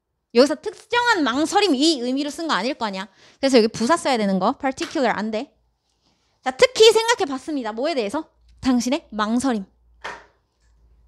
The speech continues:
어떤 망설임? To demonstrate. 보여주는 것에 대한 망설임. Your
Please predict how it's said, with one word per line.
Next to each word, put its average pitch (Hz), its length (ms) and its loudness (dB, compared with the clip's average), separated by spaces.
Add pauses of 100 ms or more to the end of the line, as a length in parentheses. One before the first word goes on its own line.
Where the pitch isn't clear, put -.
(160)
어떤 320 380 2
망설임? 254 420 -2 (220)
To 381 200 -4
demonstrate. 269 840 -2 (1000)
보여주는 240 520 2 (640)
것에 247 240 -12
대한 226 200 -12
망설임. 196 360 -8 (560)
Your 311 220 0